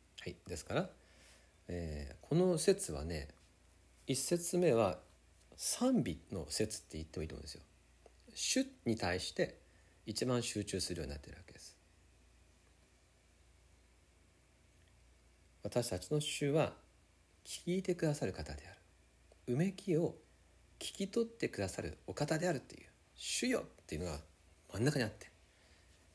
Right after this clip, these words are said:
えー、その「主」を際立たせるような構造で、えー、書かれている。私たちが心の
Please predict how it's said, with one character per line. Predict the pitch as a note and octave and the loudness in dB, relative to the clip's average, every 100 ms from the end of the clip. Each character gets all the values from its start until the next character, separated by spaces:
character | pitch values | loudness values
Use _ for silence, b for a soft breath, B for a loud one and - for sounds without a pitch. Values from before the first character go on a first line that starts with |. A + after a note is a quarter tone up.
| - | -14
え | D#2+ | -10
ー、 | |
そ | - C3+ | -4 -2
の | B2 | 0
「主」 | - - G#3+ - - _ - | 0 2 0 -2 -18 _ -2
を | E3 E3 - - - - | -2 -2 -8 -20 -20 -4
際 | - B2+ | 2 4
立 | D3 | 4
た | C#3 | 2
せ | - | 2
る | B2+ | 0
よ | E2 C#2+ | 0 -6
う | |
な | C#2+ - | -8 -12
構 | - F2+ | -4 -4
造 | E2 C#2+ | -2 -6
で、 | F2+ B2+ - - b b b - | -6 -8 -10 -20 b b b -10
え | D2 C#2+ D2 - | -8 -8 -10 -16
ー、 | - | -12
書 | |
か | D2 | -8
れ | C#2+ | -8
て | - | -12
い | |
る。 | - - - - - B B B B - | -20 -20 -20 -20 -20 B B B B -4
私 | A2+ F3 | 4 4
た | E3+ | 6
ち | C#3 - A2 | 2 2 2
が | A#2 G2+ F2 | 4 2 0
心 | - - D#3+ E3+ E3 | -4 0 4 6 6
の | D#3 | 4